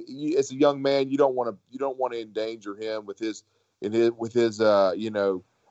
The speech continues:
uh, with his potential and what he could do, uh, you know, on the next level. He's trying to get healthy. I mean, if he, if they think he's healthy enough to play him some in the national championship game, so be it. But I'm,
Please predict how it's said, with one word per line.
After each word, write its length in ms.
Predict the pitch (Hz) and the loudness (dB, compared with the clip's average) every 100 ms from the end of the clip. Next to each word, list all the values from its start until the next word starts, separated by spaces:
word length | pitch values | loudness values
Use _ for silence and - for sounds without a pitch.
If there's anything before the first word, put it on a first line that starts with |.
| - | 0
uh, 600 | 104 104 101 98 95 90 | 2 4 4 2 0 -2
with 160 | 113 117 | -6 -6
his 160 | 117 | -8
potential 760 | - 113 - 131 123 - 123 117 | -8 -18 -4 -2 -2 0 2 2
and 120 | 107 | 0
what 160 | 110 120 | -2 -2
he 80 | 110 | -2
could 200 | 110 104 | -4 -2
do, 380 | 110 113 113 - _ _ - | 0 2 0 -4 _ _ 0
uh, 220 | 104 104 | 4 4
you 100 | 110 | 2
know, 160 | 117 110 | -2 -2
on 180 | 117 117 | -2 -2
the 80 | 110 | -4
next 320 | 113 101 - | -4 -4 -4
level. 360 | 110 110 110 | 0 0 -2
He's 160 | 113 110 | -8 -4
trying 240 | 131 120 | -2 0
to 60 | 117 | -2
get 200 | 110 101 | -6 -2
healthy. 500 | 104 107 104 104 98 _ _ - | 0 0 -2 -6 -6 _ _ -4
I 60 | |
mean, 220 | 139 151 143 | -2 0 0
if 120 | 139 | 2
he, 100 | 147 - | 0 0
if 100 | - | 2
they 140 | 143 | 2
think 260 | 143 180 143 | 2 -4 -4
he's 160 | 143 | 0
healthy 360 | 147 139 - 135 | 4 4 2 -2
enough 320 | 127 131 123 | 2 2 0
to 80 | 104 | -8
play 360 | - 123 123 | -2 0 0
him 100 | 123 | -4
some 320 | 120 131 127 120 | -8 -6 -6 -6
in 60 | |
the 60 | 117 | -4
national 280 | 120 117 107 | -4 -4 -8
championship 260 | 117 107 | -10 -6
game, 120 | 117 | -8
so 200 | 110 117 | 0 0
be 260 | 107 113 120 | 0 0 0
it. 120 | 110 | 0
But 140 | 104 - _ _ - | -2 -6 _ _ 0
I'm, 220 | 147 | 0